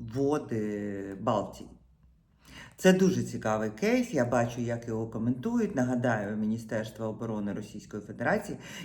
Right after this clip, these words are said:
нібито звернулося кудись, е, про необхідність в односторонньому порядку переглянути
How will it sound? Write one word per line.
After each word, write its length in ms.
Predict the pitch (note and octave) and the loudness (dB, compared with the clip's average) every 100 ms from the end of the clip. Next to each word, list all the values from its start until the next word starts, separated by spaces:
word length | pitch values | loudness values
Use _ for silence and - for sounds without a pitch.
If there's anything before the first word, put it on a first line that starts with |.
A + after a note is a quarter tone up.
| C3+ | -2
нібито 380 | C#3 A#2 A#2 | 0 0 -2
звернулося 760 | G#2+ A2 C3 A#2+ A2 G2 - G2+ | -6 -2 0 2 0 -2 -6 -10
кудись, 720 | - D#3 B2 A#2+ B2 - - - _ _ _ - - - | -4 -4 -2 -2 -4 -10 -20 -20 _ _ _ -20 -14 -6
е, 400 | C3 B2 A#2 A2+ | -2 0 2 2
про 200 | D3 C#3+ | 4 4
необхідність 600 | A#2+ A2+ - A#2+ F#3 F3+ | 6 4 -2 -4 -2 0
в 60 | B2+ | 0
односторонньому 680 | A2+ - A#2+ A2+ G#2+ G#2+ | -2 -2 -2 0 0 -2
порядку 420 | C3 E3 G#3 - | 0 2 2 0
переглянути 920 | D3+ C3 B2 A#2+ A#2+ G2+ G2 G2 G2+ | -6 -4 -2 0 0 0 -4 -6 -8